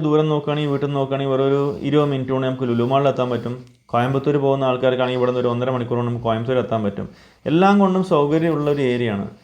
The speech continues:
അമ്പലങ്ങളായാലും ചർച്ചുകളായാലും കോളേജുകളായാലും സ്കൂളുകളായാലും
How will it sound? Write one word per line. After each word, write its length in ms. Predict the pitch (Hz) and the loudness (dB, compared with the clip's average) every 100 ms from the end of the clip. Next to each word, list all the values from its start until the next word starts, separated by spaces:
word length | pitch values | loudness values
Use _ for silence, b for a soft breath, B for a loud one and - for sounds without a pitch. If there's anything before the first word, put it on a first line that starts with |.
| b - | b -6
അമ്പലങ്ങളായാലും 640 | 123 131 135 135 123 127 127 | 0 2 4 4 4 2 2
ചർച്ചുകളായാലും 600 | 123 120 143 131 120 123 117 | 0 2 0 0 0 -2 0
കോളേജുകളായാലും 680 | 117 131 131 135 123 120 120 | 2 2 2 2 2 2 -4
സ്കൂളുകളായാലും 680 | 120 131 139 135 120 117 | -6 -2 0 2 2 0